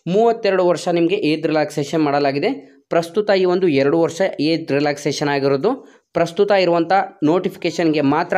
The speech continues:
ಅನ್ವಯವಾಗುತ್ತದೆ, ಮುಂಬರಲಿರುವಂಥ ನೋಟಿಫಿಕೇಷನ್‌ಗಳಿಗೆ ಅನ್ವಯವಾಗೋದಿಲ್ಲ. ಹಾಗಾಗಿ ಯಾವುದೆಲ್ಲ ಅಭ್ಯರ್ಥಿಗಳು ವಿಡಿಯೋಸ್ನ ನೋಡ್ತಾ ಇದ್ದೀರಾ, ನಾವು ನಿಮಗೆ ನಿಮ್ಮ ಅರ್ಜಿ ಸಲ್ಲಿಕೆಯಲ್ಲಿ ವಯೋಮಿತಿ ಹೆಚ್ಚಳ ಆಗಿದೆಯೋ ಇಲ್ವೋ ಅಂತ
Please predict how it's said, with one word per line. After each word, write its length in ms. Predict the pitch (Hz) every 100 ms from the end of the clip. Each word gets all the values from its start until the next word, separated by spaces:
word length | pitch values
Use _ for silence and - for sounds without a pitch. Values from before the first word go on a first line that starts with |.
| 156
ಅನ್ವಯವಾಗುತ್ತದೆ, 720 | 147 147 147 139 135 139 214
ಮುಂಬರಲಿರುವಂಥ 760 | 180 190 180 170 165 156 156
ನೋಟಿಫಿಕೇಷನ್‌ಗಳಿಗೆ 920 | 170 151 147 - 156 139 147 139 139
ಅನ್ವಯವಾಗೋದಿಲ್ಲ. 840 | 202 147 143 147 139 135 131 127 139 - - - _
ಹಾಗಾಗಿ 400 | 135 127 139 180 269 - _ _ 143
ಯಾವುದೆಲ್ಲ 460 | 160 196 208 214
ಅಭ್ಯರ್ಥಿಗಳು 540 | 185 160 170 165 175 175
ವಿಡಿಯೋಸ್ನ 480 | 143 143 139 -
ನೋಡ್ತಾ 320 | 139 135 120 139
ಇದ್ದೀರಾ, 340 | 143 254 - - _ 147
ನಾವು 240 | 151 175
ನಿಮಗೆ 560 | 175 170 220 254 - _ _ _ -
ನಿಮ್ಮ 280 | 185 214 -
ಅರ್ಜಿ 340 | 170 143 185
ಸಲ್ಲಿಕೆಯಲ್ಲಿ 640 | 247 196 180 180 165 165 196
ವಯೋಮಿತಿ 480 | 147 160 170 170
ಹೆಚ್ಚಳ 300 | 165 143 156
ಆಗಿದೆಯೋ 380 | 156 143 143 147
ಇಲ್ವೋ 160 | 147 143
ಅಂತ 180 | 143